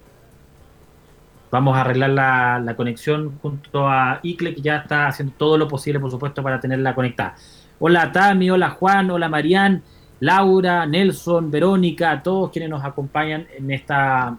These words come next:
en esta jornada, este, este día miércoles veintiocho de abril, a través de, del Conquistador F M, para que conversemos de lo que está pasando con el Tribunal Constitucional. Y me interesa que la doctora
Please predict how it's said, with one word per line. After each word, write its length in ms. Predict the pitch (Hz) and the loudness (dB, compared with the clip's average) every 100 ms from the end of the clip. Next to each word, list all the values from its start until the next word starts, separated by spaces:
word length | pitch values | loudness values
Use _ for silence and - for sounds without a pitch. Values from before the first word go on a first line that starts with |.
| - | -6
en 80 | 139 | -4
esta 180 | 139 139 | -4 -4
jornada, 680 | 139 127 143 143 110 110 | -2 -2 0 0 0 -6
este, 280 | 113 139 135 | -8 -10 -10
este 220 | 127 - | -10 -8
día 180 | 135 139 | -4 -2
miércoles 440 | 135 151 156 139 | 0 -2 -2 -6
veintiocho 760 | 135 131 - 151 156 147 143 135 | -4 -6 -4 -6 -4 -2 0 -2
de 80 | 131 | 0
abril, 460 | 135 143 160 160 - - - - - - | 0 2 2 0 -8 -20 -20 -20 -20 -10
a 100 | 123 | -4
través 380 | 127 127 135 123 | 0 2 2 2
de, 260 | 135 127 123 | 2 2 0
del 280 | 117 123 | -2 -4
Conquistador 520 | 123 117 123 - 131 131 | -4 -4 -4 0 0 0
F 320 | 123 139 147 | -2 2 2
M, 120 | 147 | 2
para 220 | 143 127 113 | 0 -2 -4
que 80 | |
conversemos 720 | 110 117 113 107 131 131 135 135 - - - | -4 -4 -4 -4 -2 0 0 -4 -12 -20 -4
de 60 | 139 | 0
lo 80 | |
que 80 | 151 | 2
está 220 | 185 247 | 2 0
pasando 600 | 233 202 202 208 208 220 208 | 0 0 0 2 0 -2 -4
con 120 | 160 | -8
el 100 | 151 | -8
Tribunal 260 | 139 143 156 | -6 -6 -6
Constitucional. 600 | 160 147 147 127 147 175 | -8 -10 -10 -8 -4 -2
Y 40 | 160 | -2
me 80 | 139 | -2
interesa 440 | 123 131 131 147 | -4 -4 -4 -4
que 80 | 143 | -2
la 120 | 123 | -2
doctora 480 | 113 - 131 147 | -4 -2 0 0